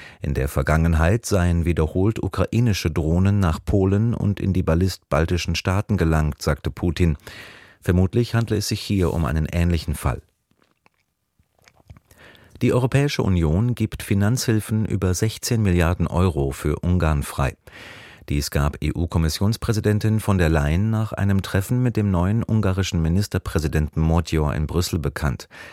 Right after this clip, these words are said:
Sie sagte, das Geld werde aufgrund der in kurzer Zeit erzielten großen Fortschritte Ungarns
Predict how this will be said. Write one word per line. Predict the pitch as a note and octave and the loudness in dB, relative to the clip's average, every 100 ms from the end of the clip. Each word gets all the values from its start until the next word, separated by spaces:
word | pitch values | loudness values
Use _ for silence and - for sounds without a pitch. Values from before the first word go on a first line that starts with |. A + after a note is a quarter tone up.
| - - | -20 -18
Sie | - D#2 | -4 0
sagte, | E2 D#2+ - G#2+ A2 | 2 0 0 -2 0
das | G2+ F#2 - | 0 -2 -2
Geld | F#2 A2+ - | 0 0 -2
werde | A2+ A#2+ | -2 -2
aufgrund | F#2 - D#2+ F#2+ A2+ - | -4 -4 -2 0 0 -2
der | G2+ F#2+ | -2 0
in | E2+ F2 | 0 0
kurzer | - A2+ F#2 | 0 0 -2
Zeit | - G#2+ A2+ | 0 -2 0
erzielten | - - G#2 - F#2 | -2 0 -2 0 0
großen | D#2+ E2+ F#2+ F#2 | 2 2 2 0
Fortschritte | - G#2 A2 - F2 D#2+ C#2+ | 2 0 0 -2 -2 -2 0
Ungarns | D2+ D#2 D#2+ E2+ E2+ | 0 2 2 2 0